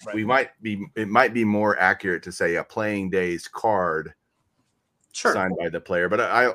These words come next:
Speaker 2: I use the term player era all the time. Um, so examples would be, you got any examples there that you're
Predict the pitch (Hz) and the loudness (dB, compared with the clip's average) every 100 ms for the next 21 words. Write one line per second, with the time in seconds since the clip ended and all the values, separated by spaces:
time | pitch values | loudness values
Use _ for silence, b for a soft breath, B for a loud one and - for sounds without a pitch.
0 | - 87 110 113 104 92 95 90 92 90 | -2 0 0 0 -4 -4 -4 -2 -2 -2
1 | 87 85 85 82 69 80 78 - 107 90 | 0 -2 -2 -4 -6 -6 -8 -8 -6 -6
2 | 82 78 _ _ _ _ _ _ 95 90 | -8 -12 _ _ _ _ _ _ -10 -6
3 | 82 80 78 82 _ _ _ _ - - | -6 -8 -12 -20 _ _ _ _ -10 0
4 | 95 95 92 95 98 101 98 90 92 90 | 2 2 -4 -8 -4 -4 -2 -4 -4 -8
5 | 80 92 90 90 90 87 76 90 90 90 | -4 -6 -4 -2 -2 -4 -6 -6 -6 -6
6 | 101 92 92 92 82 87 | -2 0 -2 -6 -8 -8